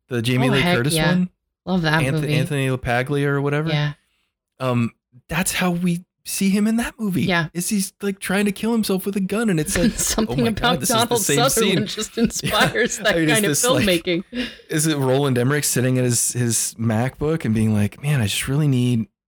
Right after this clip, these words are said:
Speaker 1: I need somebody who's willing to put a gun in their mouth
Speaker 2: Who looks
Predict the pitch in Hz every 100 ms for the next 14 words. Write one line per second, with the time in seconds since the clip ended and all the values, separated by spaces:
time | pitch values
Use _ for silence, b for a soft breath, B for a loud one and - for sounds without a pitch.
0 | - - - - 185 208 196 156 117 120
1 | 135 135 120 - 107 - 139 113 - 110
2 | 120 104 92 92 92 - 349 392 233 214